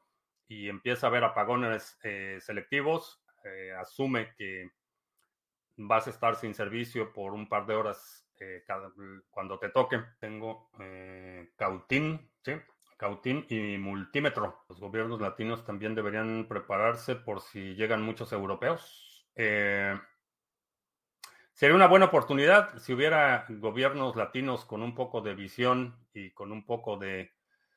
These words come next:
interés en la mejora de la vida de sus conciudadanos. Estarían lanzando programas de, eh, pasa tu invierno en el Caribe,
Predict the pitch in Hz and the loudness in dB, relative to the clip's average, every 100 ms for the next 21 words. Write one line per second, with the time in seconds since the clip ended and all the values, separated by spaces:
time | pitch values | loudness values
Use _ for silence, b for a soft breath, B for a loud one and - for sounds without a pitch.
0 | _ _ _ _ _ _ _ _ _ _ | _ _ _ _ _ _ _ _ _ _
1 | _ 131 127 127 131 147 147 - - 120 | _ 0 6 8 10 8 6 0 0 2
2 | 117 113 110 110 110 110 - 139 139 _ | 2 4 6 6 6 4 6 6 6 _
3 | _ _ _ _ - 104 127 127 107 101 | _ _ _ _ -4 -2 0 -2 -2 -6
4 | 107 104 - - 110 107 104 107 110 135 | -10 -12 -14 -10 -8 -6 -4 0 4 4
5 | 160 196 - _ _ _ _ - 107 - | 2 -4 -8 _ _ _ _ -10 -4 -2
6 | 117 135 131 117 131 127 123 - _ _ | 2 2 0 0 0 2 0 -4 _ _
7 | _ _ 120 127 135 147 147 139 127 - | _ _ 2 4 6 6 6 4 2 -4
8 | - 110 104 101 101 98 _ _ _ _ | -8 -6 -4 -4 -6 -8 _ _ _ _
9 | - 110 104 98 98 98 95 98 - _ | -20 -14 -12 -10 -8 -8 -8 -10 -14 _
10 | _ _ _ _ _ _ 139 143 143 - | _ _ _ _ _ _ 2 4 4 2
11 | 120 113 127 143 135 127 113 107 107 104 | -2 0 6 6 6 2 2 0 -4 -6
12 | 104 113 117 147 180 190 | -4 0 0 2 0 -4